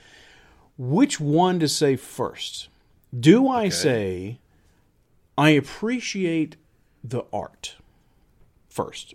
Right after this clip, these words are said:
Speaker 1: or do I say, "I'm not a big fan of anime"?
Speaker 2: I think you should say the latter first.
Speaker 1: I'm not a big
Speaker 2: Because
Speaker 1: fan
Speaker 2: the,
Speaker 1: of
Speaker 2: beca-,
Speaker 1: anime.
Speaker 2: be-, because, because, yeah, because that
Speaker 1: But I
Speaker 2: prefaces
Speaker 1: appreciate
Speaker 2: the
Speaker 1: the
Speaker 2: next.
Speaker 1: art.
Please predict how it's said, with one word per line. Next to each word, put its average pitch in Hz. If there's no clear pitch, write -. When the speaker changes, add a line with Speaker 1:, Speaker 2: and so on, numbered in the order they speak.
Speaker 1:
or 240
do 170
I 110
say, 87
"I'm 262
not 381
a 160
big 143
fan 123
of 98
anime"? 92
Speaker 2:
I -
think 135
you 143
should -
say 117
the 101
latter 95
first. 113
Speaker 1:
I'm 226
not 392
a -
big 226
Speaker 2:
Because 120
Speaker 1:
fan 147
Speaker 2:
the, 120
Speaker 1:
of 117
Speaker 2:
beca-, -
Speaker 1:
anime. 95
Speaker 2:
be-, 143
because, 139
because, 131
yeah, 80
because 139
that 110
Speaker 1:
But 359
I -
Speaker 2:
prefaces -
Speaker 1:
appreciate 170
Speaker 2:
the 95
Speaker 1:
the 80
Speaker 2:
next. -
Speaker 1:
art. -